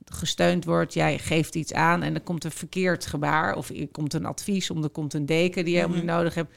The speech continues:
Speaker 1: En dan denk je weer, nou, laat maar maar.
Speaker 2: Ja.
Speaker 1: Dus je moet je ook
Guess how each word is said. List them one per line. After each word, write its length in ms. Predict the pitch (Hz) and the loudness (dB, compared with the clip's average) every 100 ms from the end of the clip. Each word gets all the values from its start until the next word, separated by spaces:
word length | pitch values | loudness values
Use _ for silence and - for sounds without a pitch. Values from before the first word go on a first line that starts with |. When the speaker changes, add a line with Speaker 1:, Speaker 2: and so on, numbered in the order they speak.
| _ _ | _ _
Speaker 1:
En 120 | - | 0
dan 100 | 190 | 2
denk 160 | 175 175 | 4 2
je 100 | 185 | 0
weer, 260 | 175 170 160 | 2 2 0
nou, 200 | 156 156 | -2 0
laat 200 | 156 143 | -2 -2
maar 100 | 131 | -6
maar. 280 | 135 95 - _ _ | -6 -10 -14 _ _
Speaker 2:
Ja. 260 | 160 175 - - - _ _ | 2 2 2 -10 -20 _ _
Speaker 1:
Dus 200 | - - | -4 -2
je 60 | 170 | 0
moet 160 | 170 | 0
je 100 | - | 2
ook 280 | 151 160 - | 4 2 0